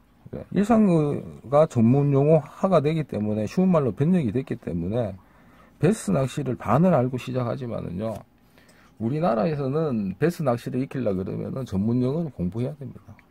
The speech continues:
반을 늦게 알고 시작하는 것과 똑같습니다.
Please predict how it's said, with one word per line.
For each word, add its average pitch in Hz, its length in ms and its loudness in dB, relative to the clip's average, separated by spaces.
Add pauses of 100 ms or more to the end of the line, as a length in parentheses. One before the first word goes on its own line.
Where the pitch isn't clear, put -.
(220)
반을 175 520 0
늦게 170 320 -2
알고 101 260 -6
시작하는 127 480 -10
것과 120 280 -10
똑같습니다. - 600 -14